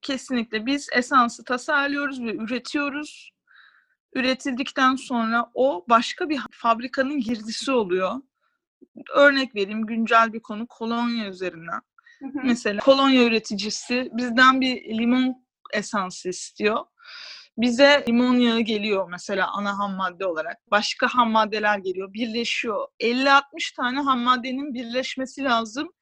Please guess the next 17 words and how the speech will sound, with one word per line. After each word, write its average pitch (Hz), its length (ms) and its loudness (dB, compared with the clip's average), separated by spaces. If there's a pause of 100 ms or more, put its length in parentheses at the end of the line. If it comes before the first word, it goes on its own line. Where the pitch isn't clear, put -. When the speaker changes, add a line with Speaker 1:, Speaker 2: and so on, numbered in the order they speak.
(320)
Speaker 1:
ki 285 280 -4
bir 269 140 -2
formülasyon 254 720 0
oluşsun. 240 680 -8 (560)
Bunlar 262 360 2
birleştikten 262 680 -6
sonra 254 400 -10
biz 285 360 -10 (120)
o 240 200 -4
kolonya 247 520 4
üreticisine 208 800 0
esansı 240 760 2 (340)
üretiyoruz. 220 920 2 (220)
Yani 185 280 2
koku 220 300 2
veren 196 320 6
kısmını 196 640 -10